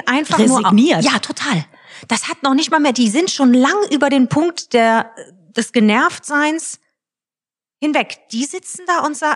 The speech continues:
Speaker 1: die, die mei-, einige schlafen, einige haben Positionen mittlerweile, dass du denkst, da, da muss doch ein Orthopäde her, was ist da los? Da, die anderen hängen in ihrem Handy. Es ist irre.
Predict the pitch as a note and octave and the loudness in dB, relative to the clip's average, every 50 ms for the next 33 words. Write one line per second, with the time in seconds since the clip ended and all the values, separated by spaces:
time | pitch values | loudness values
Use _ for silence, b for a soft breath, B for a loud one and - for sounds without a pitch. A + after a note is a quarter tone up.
0 | - A3 A3 A3 - _ _ _ - F3+ F3+ E3+ E3+ E3+ E3+ F3 F3 _ - - | -4 -6 -10 -10 -12 _ _ _ -12 -10 -8 -6 -4 -4 -4 -6 -8 _ -10 -8
1 | F#3 F#3 F#3+ F#3+ F3+ - - A#3+ A#3+ B3 B3 - - A#3+ A#3 A#3 A3+ B B B | -6 -6 -4 -4 -4 -2 0 0 0 0 -2 -2 -2 -2 -2 -2 -2 B B B
2 | B B B B G#3 B3 B3+ A3 B3 G#3+ B3 B3+ A3+ - B3 G#3+ G#3+ A3 - - | B B B B -4 -4 -2 -2 0 0 0 0 0 -2 -4 -6 -6 -8 -10 -10
3 | - B3+ C4+ C#4+ C#4 C4 C4 B3 A#3+ A3+ A#3 A#3 A#3 A3+ A3 G#3+ - - A#3+ G#3+ | -8 -6 -4 -2 -2 -2 -2 -2 -2 0 0 0 0 0 -2 -4 -4 -6 -4 -4
4 | A3 A3+ A#3 A3 - - _ _ _ _ _ _ _ _ - - - _ E3 D#3+ | -2 -2 -2 -4 -6 -12 _ _ _ _ _ _ _ _ -20 -20 -16 _ -12 -10
5 | D#3 F3 F3 - - D#3 D#3+ E3+ D3 E3+ - E3 D#3 - G3 A#3 A#3+ C4 B3+ A#3+ | -8 -10 -10 -8 -8 -8 -6 -6 -6 -4 -4 -6 -6 -4 -2 0 0 0 2 2
6 | B3+ B3 G#3+ G3+ - F#3+ - - F#3+ F3 F#3 G#3 A#3+ C4+ C#4+ - B B B B | 2 2 0 -2 -4 -8 -6 -4 -2 0 2 2 2 2 0 -2 B B B B
7 | B B B _ - - - A#3 G3 G3 A3+ - A3 A#3+ B3+ B3 A3+ G#3 A#3 B3 | B B B _ -8 -8 -6 -8 -6 -6 -4 -2 0 2 2 2 2 2 2 2
8 | B3 G#3 A#3 G#3+ G3 G#3+ G#3 G#3 F3+ G3+ B3+ C4+ C#4+ D4+ D4 - - - - - | 2 2 2 2 4 4 4 4 4 4 4 4 4 2 0 0 -4 -6 -4 -6
9 | A#3 - - - _ - C#4 D#4 C#4+ D#4+ D4 D#3+ D3+ | -6 -8 -8 -12 _ -18 -16 -10 -4 -4 -4 -4 -4